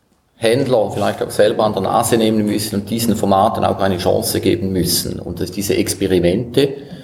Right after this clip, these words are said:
äh, eigentlich unterstützen müssen. Äh, wir müssen da dabei sein, um zu lernen. Und wir haben so leider, leider ein bisschen diesen, ich sag mal,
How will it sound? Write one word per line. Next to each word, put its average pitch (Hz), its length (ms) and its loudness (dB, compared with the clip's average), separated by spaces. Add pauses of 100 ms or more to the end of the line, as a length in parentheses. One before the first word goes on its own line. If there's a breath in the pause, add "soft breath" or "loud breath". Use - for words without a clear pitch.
(200 loud breath)
äh, 65 460 2 (580)
eigentlich 107 320 -2
unterstützen 131 760 0
müssen. 117 600 0 (640)
Äh, 58 180 -12
wir 95 120 0
müssen 120 360 0
da 123 140 4
dabei 120 380 2
sein, 104 280 -2
um 95 140 -8
zu - 120 -2
lernen. 87 380 0
Und 82 100 -8
wir 101 100 2
haben 113 180 2
so 117 340 2 (680 loud breath)
leider, 120 380 2
leider 120 380 2
ein 107 80 0
bisschen 117 320 0
diesen, 104 720 -4
ich - 60 -18
sag 98 140 -14
mal, 95 220 -6